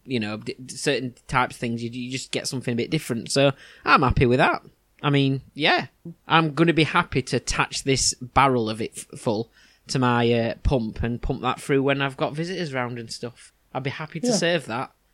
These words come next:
Speaker 1: Um, yeah, not too fizz. I think I could have done with an extra, a tiny bit more fizz,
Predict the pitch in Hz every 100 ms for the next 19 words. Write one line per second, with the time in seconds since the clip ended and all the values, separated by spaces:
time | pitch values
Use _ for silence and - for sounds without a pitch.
0 | _ - 123 120 123 120 123 _ _ _
1 | 147 196 147 _ _ _ 156 160 - 151
2 | - 156 107 - _ _ - 151 247 220
3 | 175 202 156 175 170 156 160 - - -
4 | - - - 196 196 170 160 156 - 131
5 | 110 -